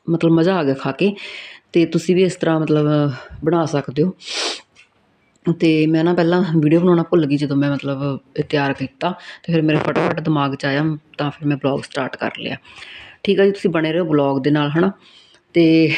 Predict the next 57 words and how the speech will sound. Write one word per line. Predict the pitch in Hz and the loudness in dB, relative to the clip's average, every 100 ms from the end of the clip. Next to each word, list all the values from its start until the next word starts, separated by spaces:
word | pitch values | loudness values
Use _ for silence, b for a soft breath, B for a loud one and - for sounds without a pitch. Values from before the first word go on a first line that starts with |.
| B | B
ਜੇ | 170 | 0
ਚੈਨਲ | 165 170 170 | 2 0 0
'ਤੇ | 180 | 0
ਪਹਿਲੀ | 160 147 | 0 0
ਵਾਰ | 170 185 | 2 0
ਆਏ | 175 | -2
ਹੋ | |
ਤਾਂ | 160 | -2
ਚੈਨਲ | - 156 | 0 2
ਨੂੰ | 156 | 0
ਸਬਸਕ੍ਰਾਈਬ | 156 160 - 156 147 | 0 -4 -2 -4 -2
ਜ਼ਰੂਰ | 139 147 165 | 0 -2 0
ਕਰਕੇ | 175 - | -2 -2
ਜਾਇਓ, | 165 160 | 0 0
ਬੈਲ | 156 151 | 2 0
ਆਈਕਨ | 151 151 151 | 0 0 0
ਜ਼ਰੂਰ | 147 160 | 2 0
ਪ੍ਰੈਸ | 180 175 | 0 -4
ਕਰ | - 170 | -2 0
ਲਿਆ | 156 | 0
ਕਰੋ | 156 156 | 0 -2
ਜੀ, | 151 | -2
ਤਾਂ | 151 151 | -4 -4
ਕਿ | 156 | -4
ਵੀਡੀਓ | 143 147 | 0 2
ਦੀ | 160 | 4
ਨੋਟੀਫਿਕੇਸ਼ਨ | 143 139 139 151 175 | 2 -2 -2 0 0
ਤੁਹਾਨੂੰ | 175 170 | 0 2
ਮਿਲ | 160 147 | 2 0
ਸਕਣ | - 147 156 | -2 0 0
ਜੀ, | 160 180 | 2 0
ਹੈ | 170 | 2
ਨਾ। | 196 - B B B B B | 0 -2 B B B B B
ਤੇ | |
ਵੀਡੀਓ | 175 175 | 2 2
ਨੂੰ | 190 | 2
ਲਾਈਕ | 170 156 185 | 0 -2 -2
ਵੀ | |
ਜ਼ਰੂਰ | 170 156 151 | 2 4 4
ਕਰ | 165 | 2
ਦਿਆ | 147 151 | -2 0
ਕਰੋ | 151 151 | 2 2
ਤੇ | 165 | 0
ਕ-, | - | -6
ਕੁਮੈਂਟ | - 151 151 156 | -2 0 0 -2
ਕਰਕੇ | - 170 160 | -2 0 0
ਜ਼ਰੂਰ | 143 135 | 2 0
ਦੱਸਿਆ | 156 - | -2 -2
ਕਰੋ | 147 147 | -2 -2
ਤੁਹਾਨੂੰ | 147 143 | 0 0
ਮੇਰੇ | 139 | 0
ਵਲੌਗ | 135 139 135 | 0 0 0
ਕਿਸ | - - | -6 -4
ਤਰ੍ਹਾਂ | 139 131 | -2 -2
ਦੇ | 127 | -2
ਲੱਗਦੇ | - - | -6 -6
ਨੇ। | - | -8